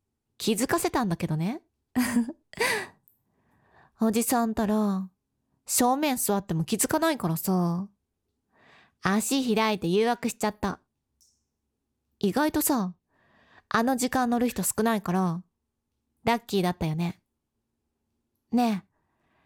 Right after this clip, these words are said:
ちゃんと撮ったよね。何よって、しらばくれちゃって。<laughs> スマホで撮ってって、合図したよね。気づいてたじゃん。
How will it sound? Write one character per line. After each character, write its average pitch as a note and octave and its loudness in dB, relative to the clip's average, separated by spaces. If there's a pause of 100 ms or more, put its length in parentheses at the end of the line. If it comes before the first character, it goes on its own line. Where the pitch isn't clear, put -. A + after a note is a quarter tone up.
(260)
ち - 0
ゃ C#4 4
ん D#4 0
と D#4 0
撮 E4 2
っ E4+ -4
た C4+ 0
よ G#3 0
ね。 F#3+ -4 (1800)
何 A#3+ 2
よ G#3 2
っ G3 -8
て、 E3+ -2 (460)
し - 0
ら G#3 4
ば G3 0
く G3+ 0
れ F#3 0
ち - -4
ゃ E3 0
っ D#3+ -2
て。 D#3+ -2 (300)
<laughs> G#3+ -2 (1500)
ス - 0
マ C#4 2
ホ B3 2
で D4 0
撮 - 0
っ - -10
て A#3 -2
っ A3+ -4
て、 E3 -4 (880)
合 D#4 2
図 - -6
し - -4
た C#4 -2
よ B3 0
ね。 F3+ -4 (960)
気 A#3 0
づ F4 2
い E4+ 0
て A#3+ -2
た F#3 -4
じ F3+ -4
ゃ E3+ 0
ん。 E3+ -6